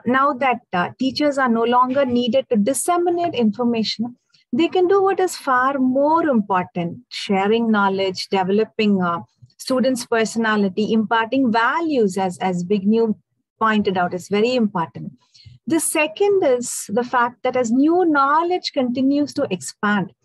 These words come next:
it is no longer possible to compress all that students need to be taught within the limited, uh, time span of a course. So this requires educating, uh,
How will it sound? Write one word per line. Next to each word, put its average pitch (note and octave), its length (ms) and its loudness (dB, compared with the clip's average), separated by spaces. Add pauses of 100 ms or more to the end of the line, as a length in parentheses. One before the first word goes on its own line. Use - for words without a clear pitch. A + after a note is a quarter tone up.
(340)
it D#4 120 -2
is D4+ 160 0
no D4 140 2
longer F4+ 560 0
possible C4+ 480 -2
to - 140 -6
compress B3+ 680 -2
all C4+ 300 2
that C#4 180 -2
students C4+ 560 -4
need A#3+ 300 0
to B3 80 0
be A#3+ 160 0
taught A3 360 -4
within F4 420 0
the F4 100 2
limited, E4 840 0
uh, G3 140 0 (420)
time D4+ 300 2
span D4 420 0
of - 140 -6
a B3 80 2
course. G3 500 -2 (280)
So D#4 160 -2
this - 400 -8
requires D#4+ 840 -2
educating, B3 800 0
uh, E3 160 -4